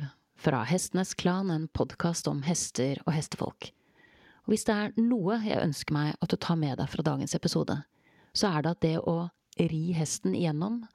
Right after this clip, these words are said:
som det så pent heter, som er noe man hører hestefolk snakke om fra tid til annen, ikke nødvendigvis er en god idé. Det kan være greit å merke seg at det veldig ofte innebærer å ri en hest gjennom en øvelse den ikke mestrer,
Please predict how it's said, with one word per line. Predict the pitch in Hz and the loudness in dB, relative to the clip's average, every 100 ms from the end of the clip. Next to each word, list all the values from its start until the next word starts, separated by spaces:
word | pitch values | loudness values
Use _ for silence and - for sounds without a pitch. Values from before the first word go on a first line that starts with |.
| _ _ | _ _
som | - 185 170 160 | -4 -2 -2 0
det | 175 | 0
så | - | 0
pent | 175 160 | 0 2
heter, | 165 - 220 - - - - - | 0 0 -2 -4 -20 -20 -10 -2
som | 180 | 2
er | 170 | 2
noe | 175 | 2
man | 147 147 | 0 2
hører | 160 147 147 | 0 0 -2
hestefolk | 160 - 147 - | -2 -2 -2 0
snakke | - - 147 | -2 0 0
om | 135 | 0
fra | 156 | 0
tid | - 151 | 0 0
til | 156 | 0
annen, | 165 214 - - - _ | 0 -4 -12 -20 -20 _
ikke | 233 185 | 2 2
nødvendigvis | 175 156 147 156 | 2 2 0 0
er | 170 175 | 0 0
en | 180 165 | -2 -2
god | 123 - - - | -2 -2 -8 2
idé. | - 151 135 _ _ _ _ _ _ | 4 4 0 _ _ _ _ _ _
Det | 196 | 2
kan | 214 190 | 4 4
være | 185 | 2
greit | 185 170 190 | 4 2 2
å | 214 | 2
merke | 185 - - | 0 0 0
seg | 160 165 175 - - | 2 2 0 -4 -2
at | 160 - | 0 2
det | 175 170 | 2 2
veldig | 143 - | 2 0
ofte | 175 - | -2 -2
innebærer | - 147 135 147 165 - | 0 0 2 2 2 2
å | 165 | 2
ri | 147 | 2
en | 151 147 | 0 0
hest | - - | -2 0
gjennom | 156 147 160 | 2 4 2
en | 170 | 2
øvelse | 143 139 160 | 2 0 -2
den | 170 | 0
ikke | 156 170 | 2 0
mestrer, | 170 - - 214 | 0 -2 2 2